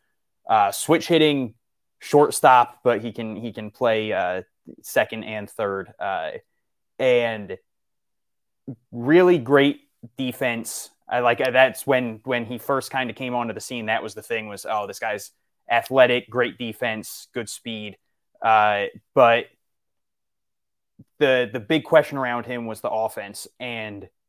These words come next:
I think, like, halfway through last year, he really started to pick it up offensively. The whole year he was getting on base, he was drawing walks, but there was really zero power.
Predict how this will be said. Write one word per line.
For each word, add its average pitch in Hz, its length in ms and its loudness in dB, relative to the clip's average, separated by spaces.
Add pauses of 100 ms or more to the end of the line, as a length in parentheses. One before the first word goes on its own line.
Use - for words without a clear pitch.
(500)
I 120 100 0
think, 151 260 -8
like, 117 160 -6
halfway 143 480 2
through 131 240 -6
last 117 360 -2
year, 113 140 -8
he 104 120 -14
really 120 340 -6
started 117 440 -2
to 101 60 -14
pick - 240 -6
it 104 60 -4
up 104 160 -4
offensively. 101 800 -10 (320)
The 123 60 -2
whole 160 240 4
year 156 240 2
he 135 100 -4
was 117 140 -8
getting 127 280 0
on 120 180 -4
base, 117 320 -8
he 117 80 -14
was 107 120 -14
drawing 113 380 -4
walks, 104 500 -6 (360)
but 117 200 0
there 113 120 0
was 110 200 -6
really 113 340 -4 (760)
zero 117 520 -2
power. 98 500 -6